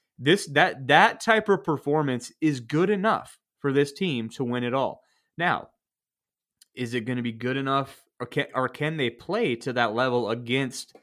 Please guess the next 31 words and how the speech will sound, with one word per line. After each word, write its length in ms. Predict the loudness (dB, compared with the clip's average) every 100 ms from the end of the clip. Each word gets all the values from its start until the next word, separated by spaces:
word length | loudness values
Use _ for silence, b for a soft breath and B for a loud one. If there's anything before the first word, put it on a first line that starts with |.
| b b b
some 220 | -8 -6
of 100 | -6
the 80 | -4
better 260 | 0 0 2
offenses 640 | 2 2 2 -6 -6 -10
in 100 | -8
the 80 | -6
league? 340 | -4 -2 0
That 220 | 6 6
remains 380 | 4 -2 -4 -8
to 80 | -14
be 120 | -16
seen. 240 | -14 -14 -14 _ _ _ _ _ _ -10
And 520 | -6 -4 -4 -4 -8
we 180 | -2 0
will 260 | 2 2 2
find 280 | 2 2 4
out, 260 | 2 0 _ _ _ _ _ _ _ -20 -10 -6
uh, 140 | -6
this 160 | -4 -6
playoffs. 580 | -2 -2 -2 -6 -18 -20 _
Obviously, 460 | -8 -6 -6 -4 -2
there's 220 | -2 -4
gonna 220 | -4 -4
be 160 | -2 -6
good 300 | -2 -2 -2
teams, 420 | -4 -6 -8 -10
you 120 | -8 -6
know, 60 |
either 240 | -2 -2 -2
coming 340 | 0 -2 -2